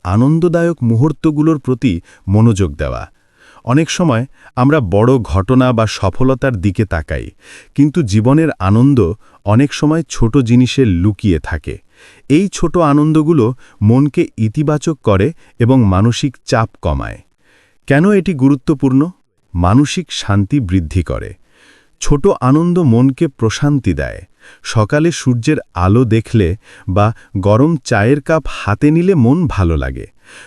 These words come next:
যদি আপনি শুধু সমস্যা বা নেতিবাচক বিষয় নিয়ে চিন্তা করেন, দুশ্চিন্তা বাড়ে। ছোট আনন্দ খুঁজলে মন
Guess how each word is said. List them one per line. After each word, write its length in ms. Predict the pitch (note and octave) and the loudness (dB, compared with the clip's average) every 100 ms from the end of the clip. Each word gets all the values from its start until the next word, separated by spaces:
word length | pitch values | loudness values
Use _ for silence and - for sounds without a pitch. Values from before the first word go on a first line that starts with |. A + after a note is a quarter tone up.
| - | -4
যদি 280 | G#2+ D3 G3 | 0 2 0
আপনি 240 | F3+ G3 | -2 -4
শুধু 360 | - D#3+ C3+ F#3 | -2 -2 -2 -2
সমস্যা 800 | - - G#2 C3+ - - C3 C3 - - B2+ | -4 -2 2 2 0 -2 -2 -2 -8 -10 -2
বা 100 | D3+ | 2
নেতিবাচক 600 | A#2 A2 D3 D3+ C#3+ D#3 | 2 2 0 0 0 -2
বিষয় 520 | G2 G2 - C#3 C#3+ | 0 -2 0 0 2
নিয়ে 180 | D3+ D3 | 2 2
চিন্তা 400 | - G#2+ G#2+ B2+ | 0 0 0 -2
করেন, 360 | C#3 B2 G#2 A#2+ - _ F#2 | 0 0 0 -4 -12 _ -2
দুশ্চিন্তা 640 | G#2+ B2+ - D#3+ D#3+ E3 | 0 0 -2 -2 -2 -2
বাড়ে। 320 | A#2+ D#3 B2 - _ _ - - _ | -2 -2 -4 -8 _ _ -20 -20 _
ছোট 260 | - D3 C#3+ F#3 | -4 -2 0 -2
আনন্দ 440 | A2+ A#2 D3 E3+ E3+ | 0 2 2 2 0
খুঁজলে 520 | - C#3+ A#2+ A2 C#2+ - _ - G2+ | 2 0 2 0 -2 -8 _ -6 2
মন 300 | A2+ D3 | 4 4